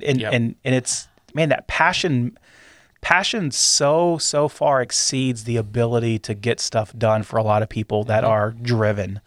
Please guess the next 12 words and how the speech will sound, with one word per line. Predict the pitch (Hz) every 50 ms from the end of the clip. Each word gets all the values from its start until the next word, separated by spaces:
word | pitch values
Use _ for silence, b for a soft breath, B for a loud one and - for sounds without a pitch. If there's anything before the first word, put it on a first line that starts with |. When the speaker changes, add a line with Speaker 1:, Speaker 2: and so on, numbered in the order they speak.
| B B B B B B B B
Speaker 1:
They'll | - 139 147
figure | - - - - 151 156 151 151 147
out | 139 135 120 -
the | 123 107
rest | 107 113 117 - - -
of | 120
the | 113
stuff. | 104 - - - 110 107 104 -
You | 117 123
give | 127 143 147 143
'em | 143 127
that, | 117 117 117 - -